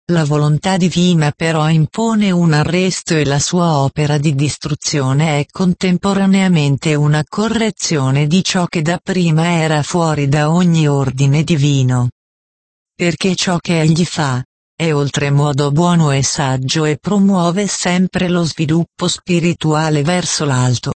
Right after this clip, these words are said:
mentre l'agire degli uomini ha la sua origine nel disamore e lascia inosservato ogni ordine divino e perciò è empio. Malgrado ciò l'uomo che tende a Dio,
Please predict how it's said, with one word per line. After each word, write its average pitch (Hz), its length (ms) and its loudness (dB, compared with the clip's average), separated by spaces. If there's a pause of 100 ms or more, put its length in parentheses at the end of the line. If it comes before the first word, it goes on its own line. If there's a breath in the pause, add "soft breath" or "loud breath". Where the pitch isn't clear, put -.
(320)
mentre 165 480 2
l'agire 147 540 0
degli 160 300 0
uomini 143 520 2
ha 147 160 0
la 139 140 0
sua 180 400 0
origine 139 600 0
nel 143 240 0
disamore 160 800 0
e 165 60 0
lascia 165 360 0
inosservato 160 1080 0
ogni 156 320 2
ordine 139 540 0
divino 165 560 2
e - 120 -4
perciò 208 500 -4
è 185 120 0
empio. 143 640 0 (800)
Malgrado 156 720 0
ciò 160 380 -2
l'uomo 160 480 2
che 156 200 -4
tende 143 580 0
a 147 100 0
Dio, 147 440 0